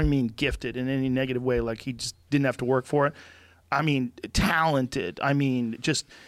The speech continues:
but he puts it together. Gifted in that he had Matt Hume for an instructor, for sure. That's a big factor, 'cause that guy is a real bona fide martial arts wizard.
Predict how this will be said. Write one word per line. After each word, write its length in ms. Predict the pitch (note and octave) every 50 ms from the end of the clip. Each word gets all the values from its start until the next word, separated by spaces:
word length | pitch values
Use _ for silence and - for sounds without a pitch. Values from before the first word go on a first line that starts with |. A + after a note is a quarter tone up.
| - - -
but 140 | E3 E3+ D#3+
he 100 | D3+ D#3+
puts 400 | - - - F#3+ F3+ F3 - -
it 120 | E3 C3+
together. 600 | - D3 B2+ B2 D#3 D#3 E3 D#3 E3 E3 E3+ - - B2+ A2+
Gifted 340 | - G#3+ C#4 - - C#4+ G3
in 80 | E3+
that 200 | D#3+ D3+ C#3 - -
he 120 | C#3 C#3
had 140 | C#3+ C3 A#2+
Matt 260 | B2 C#3 C#3+ D3 C#3
Hume 260 | - E3 D#3 D#3 C#3+ B2+
for 180 | - - D3+
an 60 | C#3 C3
instructor, 480 | B2 - - D#3 D3 C#3 - - -
for 120 | - - A2+
sure. 260 | - - C#3+ B2+ B2
That's 180 | B2+ C3+ B2+
a 40 | C3
big 220 | A#2+ B2+ B2 A#2+ -
factor, 420 | - B2+ B2 A#2+ - - G#2+ A2
'cause 120 | - C3+ A#2+
that 140 | C3 C3+ B2+
guy 160 | C3+ B2+ B2
is 100 | A#2+ A2 A2
a 180 | G#2 G#2 G#2 - _ -
real 580 | - C3 C3 B2 C#3 C#3 C3 C3 B2+ A2+ A2 - - - - - _ -
bona 300 | A2+ D3 D3+ C#3+ D3 C3+
fide 340 | - - D3+ C3 B2+ B2+ A#2+
martial 380 | C3 C3+ C3 A#2+ - - C#3 B2+
arts 200 | A#2+ A#2+ - -
wizard. 460 | A#2+ B2 C3 B2 A2 G#2+ G#2 G2+